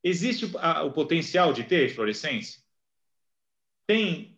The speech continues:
po-, tem possibilidade de ter pressão negativa? Tem. Ah, beleza. Então, você tem que ir lá onde tá e ver se tem alguma coisa que você identifica que tá vindo.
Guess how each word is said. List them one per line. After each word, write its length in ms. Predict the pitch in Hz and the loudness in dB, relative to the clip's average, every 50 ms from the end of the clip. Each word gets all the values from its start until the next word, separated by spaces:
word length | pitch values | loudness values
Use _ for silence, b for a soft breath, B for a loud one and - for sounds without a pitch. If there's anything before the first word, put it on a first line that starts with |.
| _ _ _ | _ _ _
po-, 280 | - 165 170 170 - 127 | -4 -4 -4 -4 -6 -10
tem 240 | - - 214 220 214 | -2 0 0 2 2
possibilidade 600 | 208 190 - 175 160 147 143 131 139 139 131 120 | 0 0 0 -2 -2 -2 0 2 2 2 2 0
de 100 | 120 - | -4 -4
ter 120 | 139 135 | -4 -2
pressão 300 | 127 131 127 - - 127 | -2 -4 -4 -4 -4 -4
negativa? 640 | 120 113 104 101 98 - - _ _ - 87 85 82 _ _ - | -4 -2 -4 -4 -6 -6 -12 _ _ -18 -18 -18 -18 _ _ -4
Tem. 360 | - 120 107 87 85 - _ _ | -4 -2 -2 -4 -8 -14 _ _
Ah, 160 | - 117 101 90 | -6 -4 -4 -2
beleza. 540 | 90 123 135 143 120 98 82 - - - _ _ _ _ _ _ _ _ _ _ _ _ _ _ _ _ _ _ _ _ _ _ _ - | -2 -2 0 0 0 -2 -2 -6 -14 -20 _ _ _ _ _ _ _ _ _ _ _ _ _ _ _ _ _ _ _ _ _ _ _ -8
Então, 280 | 170 175 220 240 247 | -4 0 2 2 2
você 180 | 226 214 - 190 | 2 0 0 0
tem 140 | 190 175 165 | 0 0 -2
que 120 | - 156 | 0 0
ir 40 | 139 | 2
lá 180 | 139 135 127 | 2 2 2
onde 240 | 127 123 117 104 107 | 2 0 -2 -4 -6
tá 360 | - - 170 202 196 165 143 - | 0 2 4 4 4 4 2 0
e 100 | 170 151 | -4 -2
ver 140 | 123 151 175 | 0 0 0
se 240 | - _ _ - | -2 _ _ -4
tem 80 | - 208 | -2 0
alguma 400 | 208 202 180 175 190 185 165 175 | 0 0 0 0 0 -2 -2 -4
coisa 420 | - 147 175 214 214 180 131 135 | -2 2 4 4 4 4 2 0
que 80 | 127 127 | -4 -6
você 220 | 143 156 143 - | -10 -12 -8 -8
identifica 640 | 156 151 147 151 143 - - 123 - 165 190 214 - 170 | -8 -8 -8 -10 -10 -12 -18 -16 -10 -8 -8 -6 -6 -6
que 100 | - - | -6 0
tá 140 | - 196 | 2 2
vindo. 640 | 202 - 139 160 208 262 311 - 339 139 120 - - | 2 2 0 -4 -4 -4 -2 -2 -2 -2 -4 -6 -10